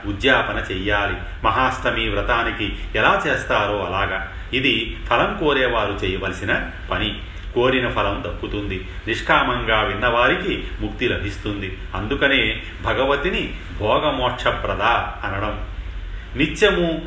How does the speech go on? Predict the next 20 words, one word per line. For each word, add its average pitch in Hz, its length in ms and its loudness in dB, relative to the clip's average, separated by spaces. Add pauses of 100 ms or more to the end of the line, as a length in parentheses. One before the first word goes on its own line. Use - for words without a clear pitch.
(180)
వక్తకు, 139 600 0 (220)
పుస్తకానికి 117 760 0
పూజలు 101 420 -2
చెయ్యాలి. 98 540 0 (340)
వక్త 110 280 0
ఇచ్చే 120 420 2
ప్రసాదాన్ని 120 840 2 (200)
భక్తితో 101 640 -2 (160)
స్వీకరించాలి. 104 800 -2 (340)
కుమారి, 117 580 2 (280)
సువాసిని, 127 760 2 (200)
బ్రాహ్మణ, 117 480 2 (460)
బ్రహ్మచారి 123 720 2
పూజలు, 104 560 0 (200)
సంతర్పణలు 123 800 -2
నిత్యము 101 540 -4
జరగాలి. 95 520 0 (320)
గాయత్రీ 120 580 2
నామ 107 260 0
సహస్రం 98 640 -2